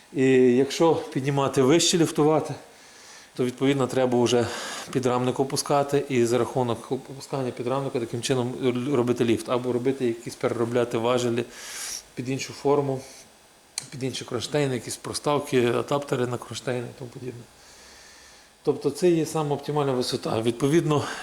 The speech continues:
якщо ви ще більше будете пробувати опуск-, е, опускати, у вас будуть забави з полуосями. Щоб їх уникнути, е, три сантиметри — це потолок.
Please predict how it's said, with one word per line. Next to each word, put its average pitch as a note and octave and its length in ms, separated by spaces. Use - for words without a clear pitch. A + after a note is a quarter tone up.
якщо C#3 360
ви C#3+ 100
ще C#3 180
більше C#3 340
будете B2+ 300
пробувати B2+ 320
опуск-, D3+ 480
е, - 60
опускати, C#3 580
у - 60
вас C3+ 140
будуть B2+ 400
забави B2+ 720
з - 100
полуосями. A#2+ 760
Щоб B2+ 260
їх B2+ 300
уникнути, C#3 520
е, A#2 220
три D3+ 240
сантиметри — C3 580
це D3+ 200
потолок. B2+ 880